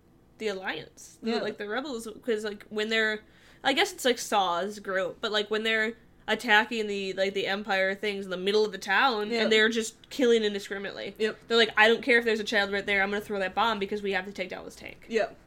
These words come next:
Speaker 1: And you're like, "Oh, uh, what?"
Speaker 2: Yep.
Speaker 1: Ah, ah, ah!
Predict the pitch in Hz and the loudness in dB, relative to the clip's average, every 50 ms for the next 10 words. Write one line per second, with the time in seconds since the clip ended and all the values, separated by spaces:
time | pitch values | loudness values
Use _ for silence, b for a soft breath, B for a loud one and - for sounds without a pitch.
0 | _ - - _ _ - - - 214 208 196 180 170 - - - - - _ _ | _ -20 -20 _ _ -18 -12 -8 -6 -4 -4 -6 -8 -10 -10 -12 -12 -12 _ _
1 | - - - - 147 165 - - - 226 247 262 427 453 - - - - 214 214 | -16 -14 -12 -10 -10 -10 -10 -10 -4 0 4 4 4 4 0 -4 -12 -8 -6 -6
2 | 208 - - - - - _ - 381 427 453 403 302 302 330 339 427 370 294 - | -6 -8 -10 -20 -20 -8 _ 10 12 12 12 12 10 6 4 6 6 6 4 2